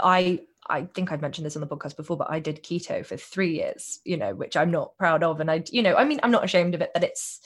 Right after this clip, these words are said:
it's so strange that you do, especially you fall into that trap on Instagram of you do post those things and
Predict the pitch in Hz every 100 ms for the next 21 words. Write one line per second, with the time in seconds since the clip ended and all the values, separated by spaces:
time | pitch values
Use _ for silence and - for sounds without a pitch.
0 | - _ _ _ _ _ 220 - 185 180
1 | 208 190 170 - 180 175 185 196 175 170
2 | - - 254 - 220 202 196 190 214 -
3 | 214 - 185 196 233 - - 170 185 190
4 | 202 202 208 311 311 190 - - - -
5 | 156 185 - 185 165 165